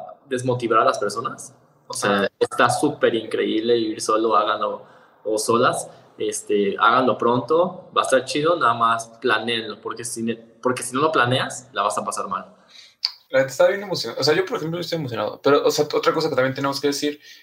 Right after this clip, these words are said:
Speaker 2: es que, o sea, si quieres vivir solo, solo, es mucho más caro. Obviamente, los gastos no son compartidos.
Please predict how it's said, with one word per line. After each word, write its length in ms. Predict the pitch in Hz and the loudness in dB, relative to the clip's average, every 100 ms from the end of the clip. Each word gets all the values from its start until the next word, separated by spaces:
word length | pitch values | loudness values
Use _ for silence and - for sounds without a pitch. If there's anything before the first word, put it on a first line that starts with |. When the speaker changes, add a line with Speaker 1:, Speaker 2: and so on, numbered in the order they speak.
| _ | _
Speaker 2:
es 340 | 143 131 123 - | -2 -2 -2 -4
que, 460 | 143 139 143 143 _ _ | -2 0 -2 -6 _ _
o 100 | - | -4
sea, 360 | 120 113 - _ _ - - - - | 0 0 -2 _ _ -20 -20 -12 -10
si 240 | - 143 | -8 -4
quieres 180 | 135 160 | 0 0
vivir 280 | 147 127 139 | 2 0 0
solo, 340 | - 131 127 113 | 4 4 4 0
solo, 520 | - 117 131 - - _ _ _ - | 2 2 2 -2 -6 _ _ _ -6
es 160 | 123 | -6
mucho 240 | 117 110 - | -6 -10 -12
más 160 | - - | -12 -4
caro. 260 | 139 - _ _ - | -4 -4 _ _ -6
Obviamente, 600 | 110 110 120 135 135 - _ - | -2 0 0 -2 -4 -12 _ -10
los 180 | 107 | -2
gastos 300 | 110 104 117 | 0 0 -4
no 140 | 113 110 | -6 -6
son 300 | - 110 107 | -6 -8 -8
compartidos. 880 | 104 - 95 - 135 131 - - | -10 -6 -6 -6 -10 -10 -12 -18